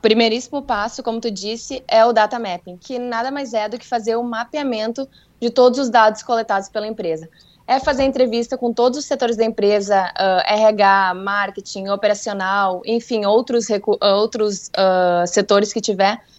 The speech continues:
pra ver como cada um trata os dados pessoais, de que forma é tratado e como isso se enquadra na, ah, se encaixa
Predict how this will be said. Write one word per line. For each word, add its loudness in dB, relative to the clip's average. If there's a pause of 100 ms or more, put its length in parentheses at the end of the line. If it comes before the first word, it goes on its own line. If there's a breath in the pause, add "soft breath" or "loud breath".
(180 soft breath)
pra 4
ver 4
como 0
cada -2
um -4
trata 0
os -6
dados 2
pessoais, -6
de -10
que -10
forma 4
é 0
tratado -2 (400 soft breath)
e -4
como 4
isso -2
se -4
enquadra 2
na, -4
ah, -2
se -8
encaixa -6